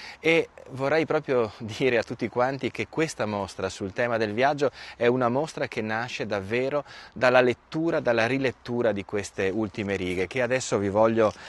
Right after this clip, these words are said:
brevemente accennare. "Così in America, quando il sole va giù e io siedo sul vecchio diroccato molo sul fiume a guardare i lunghi, lunghissimi cieli sopra il New Jersey e avverto tutta quella terra nuda che si svolge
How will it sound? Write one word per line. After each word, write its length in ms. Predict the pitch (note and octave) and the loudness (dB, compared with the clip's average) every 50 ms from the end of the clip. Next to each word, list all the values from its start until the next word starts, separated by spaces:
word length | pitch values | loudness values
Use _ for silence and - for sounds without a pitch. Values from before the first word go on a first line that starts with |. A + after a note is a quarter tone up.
| - - | -14 -8
brevemente 680 | G#2 G#2 B2 A#2+ A#2 B2 A#2 A2+ A2+ A#2 A#2+ A2 A#2 | 2 4 4 6 6 4 4 4 2 2 2 4 2
accennare. 680 | G#2+ G2+ - - A#2+ G#2+ G#2 F#2+ F2 E2 D#2+ D#2+ E2 E2+ - - - - - - - _ _ - - - _ - _ - - - - - - _ | 2 2 2 -2 -4 -2 -2 -2 -2 -2 -4 -6 -8 -12 -16 -20 -20 -20 -20 -20 -20 _ _ -20 -20 -20 _ -20 _ -20 -20 -20 -20 -20 -20 _
"Così 560 | - C#3 C3+ A#2+ C3 D#3 E3 D#3 C#3+ B2 G2 - - - - | 0 0 0 2 4 4 4 4 4 2 0 -6 -12 -12 -6
in 140 | A#2 B2 B2 | -2 2 2
America, 580 | A2+ A2+ A#2 A#2 A2+ A2 G#2+ - - A2 G2+ | 4 4 6 6 6 4 4 4 4 2 2
quando 320 | - C3+ C3+ D3 D3 C#3 C3+ | 4 4 4 4 6 4 2
il 80 | B2 | 2
sole 340 | A2+ - - D3 D3 C#3+ B2+ | 2 0 2 2 4 4 4
va 120 | A#2 B2 | 2 0
giù 300 | A2+ G2+ G#2+ A#2+ A#2+ A2+ - - - - - - - - - - - - - - | -2 -2 -2 -2 -2 -2 -2 -8 -20 -20 -20 -20 -20 -20 -20 -20 -20 -20 -4 2
e 100 | C#3 D3 | 4 4
io 160 | D#3 D#3+ D#3 | 6 6 4
siedo 400 | - - - F3+ E3+ D#3 C3+ B2 | 2 2 2 2 2 4 2 0
sul 240 | - - C3+ B2 A#2+ | 0 0 -2 -2 0
vecchio 460 | A#2 D#3+ E3+ E3 - - - B2+ A2 | 2 0 0 0 -2 -2 0 0 2
diroccato 580 | G#2+ A#2 A#2 A#2 - - C#3+ C#3 C#3 - C3+ | 4 4 2 2 2 4 4 4 6 6 2
molo 320 | B2 B2 B2+ C3 C3 B2+ A2+ | 2 4 6 6 6 6 4
sul 220 | - - B2 A2 | 2 2 -4 -4
fiume 480 | - - B2 A#2+ B2+ B2+ A#2+ A2+ A2 - - - - - - | -4 -2 0 2 2 2 2 0 -4 -4 -8 -16 -20 -20 -8
a 100 | - A#2 | -6 -4
guardare 500 | G#2+ A#2+ B2 A#2+ A#2 A#2+ C3+ C3 B2+ B2+ | 2 4 4 4 8 8 8 8 10 8
i 100 | A#2+ A2+ | 6 4
lunghi, 640 | A2+ A#2+ C3+ C#3+ C#3+ C#3 C3 A2+ A2 G#2+ G#2+ G#2+ G#2 | 4 4 4 4 4 4 2 2 2 2 4 4 4
lunghissimi 640 | A2 B2+ C3+ C#3 C#3 D#3+ E3 - - D3 C3 B2+ A#2 | 4 4 2 2 2 0 0 0 -2 -4 -2 -2 -2
cieli 400 | - - - C3 B2+ A#2+ A2+ A2 | -4 -2 0 2 2 2 2 0
sopra 360 | - - C3 A#2+ - B2 A#2 | 0 2 0 2 2 4 2
il 80 | A2 A2 | 4 4
New 140 | A2+ A2+ A2 | 2 0 0
Jersey 560 | G2 A2+ A#2 A#2+ A#2+ A#2 G#2+ G#2 G2+ F2+ E2+ - - - - - - - - - | 2 2 2 2 2 0 -2 -6 -10 -10 -10 -12 -18 -20 -20 -20 -20 -20 -14 2
e 140 | - C3+ C#3+ | 6 6 8
avverto 460 | C#3 B2 D#3+ E3+ F3 D#3 - D3+ C3 | 8 8 8 8 8 8 6 0 2
tutta 300 | - F#3+ F#3+ - F#3+ D#3 | 2 -2 0 0 0 0
quella 260 | - D3+ C#3 C3 A#2+ | 2 2 4 4 2
terra 320 | - - C#3+ C#3+ C#3+ C#3 B2+ | 4 4 4 6 6 4 2
nuda 400 | B2+ C3+ D3 D3+ D3 C3+ B2+ B2 | 4 2 2 2 4 4 4 4
che 120 | - A#2 | 2 -6
si 160 | - - A#2+ | -6 -6 -8
svolge 580 | A2 A#2 A#2+ B2+ C3 C3+ B2+ A2+ A#2 B2 A2+ | -6 0 4 4 6 6 4 4 4 4 4